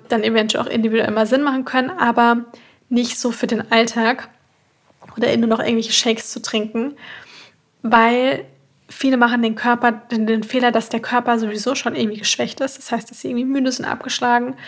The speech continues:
Und dann machen sie etwas, was sie eigentlich nur noch mehr schwächt. Und der Körper, der geht halt dann einfach an die Substanz. Ja, deswegen der Körper, der braucht Nährstoffe. Und aus dem Grund ist es einfach wichtig, dass wir den ganzen Körper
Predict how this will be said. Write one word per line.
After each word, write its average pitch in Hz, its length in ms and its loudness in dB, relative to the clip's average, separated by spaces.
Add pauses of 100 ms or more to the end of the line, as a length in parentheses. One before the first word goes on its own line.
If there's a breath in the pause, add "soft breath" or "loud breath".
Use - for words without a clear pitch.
(360 loud breath)
Und 233 140 2
dann 233 180 6
machen 254 260 4
sie 233 100 4
etwas, 247 500 0
was 240 180 -2
sie - 100 -4
eigentlich 226 300 0
nur 233 80 2
noch 220 180 0
mehr 226 260 2
schwächt. 226 480 0
Und 247 100 -8
der 233 100 -2
Körper, 233 360 0
der 226 100 0
geht 233 280 -6
halt 226 140 -2
dann 220 100 0
einfach 226 520 -4 (440 loud breath)
an 220 180 0
die 214 60 -2
Substanz. 220 680 -6 (120)
Ja, 226 160 -2
deswegen 226 300 -2
der 214 100 0
Körper, 240 300 0
der 220 80 0
braucht 220 500 4
Nährstoffe. 226 580 0 (920 loud breath)
Und 220 440 2
aus - 180 -4
dem 233 180 0
Grund 226 440 2 (880)
ist 233 140 -2
es 240 100 -2
einfach 233 260 2
wichtig, 233 480 -2
dass 233 200 -6
wir 226 80 -2
den 208 140 -2
ganzen 226 320 0
Körper 240 500 0